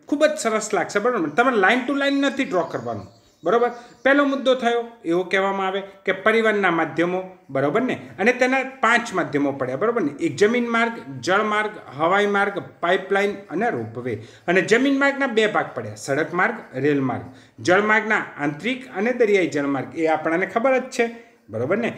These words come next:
અને હવાઈ માર્ગો, હવાઈ માર્ગો એ રાષ્ટ્રીય અને આંતરરાષ્ટ્રીય, આ તેના માધ્યમો છે.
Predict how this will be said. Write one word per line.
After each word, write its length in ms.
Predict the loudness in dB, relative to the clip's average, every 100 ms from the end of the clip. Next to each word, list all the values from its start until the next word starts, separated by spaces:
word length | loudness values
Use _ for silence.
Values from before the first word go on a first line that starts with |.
| -12 -2
અને 140 | 2
હવાઈ 340 | 4 4 4 4
માર્ગો, 400 | 4 2 0 -4 -6 -4
હવાઈ 240 | 2 4 4
માર્ગો 260 | 2 -2
એ 180 | 0 0
રાષ્ટ્રીય 500 | -2 -8 -12 -6 -4
અને 400 | -4 -8 -6 -6 -4
આંતરરાષ્ટ્રીય, 760 | -4 -2 -4 -6 -10 -14 -4
આ 20 | -2
તેના 380 | 0 0 0 -4 -16 -10
માધ્યમો 640 | -2 2 2 2 -2 0 -6
છે. 180 | -8